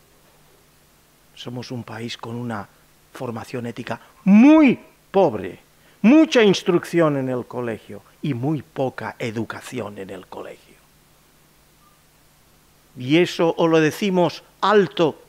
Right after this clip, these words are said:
y claro, y aún así no cala, ni desde el nivel político,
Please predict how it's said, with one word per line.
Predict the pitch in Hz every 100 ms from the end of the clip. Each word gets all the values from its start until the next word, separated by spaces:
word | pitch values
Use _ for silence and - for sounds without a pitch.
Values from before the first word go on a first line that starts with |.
| _
y | 135
claro, | - 175 143 107 104 _ _
y | - 175
aún | 180 175
así | 160 - 254 262 - _ _ _ _ _ _ 139
no | 151 156
cala, | - 95 95 - _ _ -
ni | 196 233
desde | 226 190
el | 214
nivel | 214 220 277 -
político, | 240 247 247 247 214 226 226 220